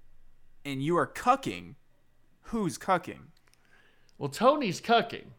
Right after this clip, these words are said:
Speaker 2: He's cuckolding
Speaker 1: But he's
Speaker 2: his
Speaker 1: not the
Speaker 2: Ralphie.
Speaker 1: cuck?
Speaker 2: No,
Speaker 1: Ralph-,
Speaker 2: because he's
Speaker 1: Ralph's
Speaker 2: not getting
Speaker 1: the
Speaker 2: off
Speaker 1: cuck.
Speaker 2: on it. He's not get-, and I guess Ralph's not getting, uh, the, Ralph doesn't know anything about it, so Ralph's not really a cuckold either.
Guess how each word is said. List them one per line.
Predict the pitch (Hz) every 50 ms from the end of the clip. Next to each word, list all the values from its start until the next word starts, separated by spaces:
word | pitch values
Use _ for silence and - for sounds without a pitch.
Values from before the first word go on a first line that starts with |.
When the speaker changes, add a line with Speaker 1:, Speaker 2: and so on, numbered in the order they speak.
| _ _ _ -
Speaker 2:
He's | 175 165
cuckolding | - - 202 202 202 -
Speaker 1:
But | 220 262 220 214
he's | - 254
Speaker 2:
his | 240 226 190
Speaker 1:
not | 196 185 185 175
the | 156 180
Speaker 2:
Ralphie. | 196 202 190 - 160 90
Speaker 1:
cuck? | - 113 - - - - _ _ _ _ _ _ _ _ _ _ _ _ _ _ _ _ _ - - - - _ 220
Speaker 2:
No, | 240 277 277 214
Speaker 1:
Ralph-, | 190 202 180 139
Speaker 2:
because | 180 170 151 -
he's | 202 208 185
Speaker 1:
Ralph's | 180 196 190 170
Speaker 2:
not | 170
getting | 180 160 143 143
Speaker 1:
the | 151
Speaker 2:
off | 170 180 - -
Speaker 1:
cuck. | 123 107
Speaker 2:
on | 98 90
it. | 78 76 -
He's | 131 135 135 131
not | 151 147 143 147
get-, | 143 - -
and | 196 208
I | 208
guess | 202 247 254 - -
Ralph's | 151 170 190 202 202 202 -
not | 160 151 135
getting, | - 143 131 123
uh, | - 104 147 156
the, | 156 165
Ralph | 170 180 190 180 156
doesn't | 160 135 135 131
know | 131 131 131
anything | 123 123 120 113
about | 113 113 156 156 143
it, | 127 -
so | 131 117
Ralph's | 127 156 175 170 -
not | - 127 110
really | 123 123 113 113
a | 113 107
cuckold | - - 113 110 - 113 107 107 117
either. | 127 123 104 80 55 - -